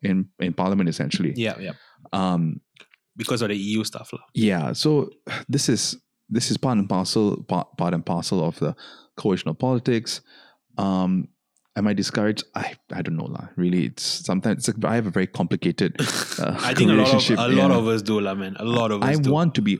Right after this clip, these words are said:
Speaker 1: okay, I am hopeful,
Speaker 2: Mm.
Speaker 1: but I've sort of normalized myself to the,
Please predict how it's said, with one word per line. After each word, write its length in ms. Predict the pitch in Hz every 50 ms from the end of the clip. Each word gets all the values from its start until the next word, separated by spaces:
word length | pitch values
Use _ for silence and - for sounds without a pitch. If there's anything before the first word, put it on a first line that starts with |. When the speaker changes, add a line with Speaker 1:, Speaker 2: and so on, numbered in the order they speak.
| - -
Speaker 1:
okay, 200 | 107 104 - - - -
I 120 | - 117
am 160 | 123 127 123 117
hopeful, 680 | - - - - - - - 107 82 - - - _ _ - -
Speaker 2:
Mm. 400 | 113 107 104 98 95 92 98 95
Speaker 1:
but 100 | 107 95
I've 180 | 95 92 - - -
sort 200 | - 131 113 95
of 80 | 87
normalized 540 | 95 95 92 90 95 98 101 95 98 92 -
myself 360 | - 80 - - 95 90 87 -
to 100 | - 90
the, 340 | 78 78 78 76 71 73 -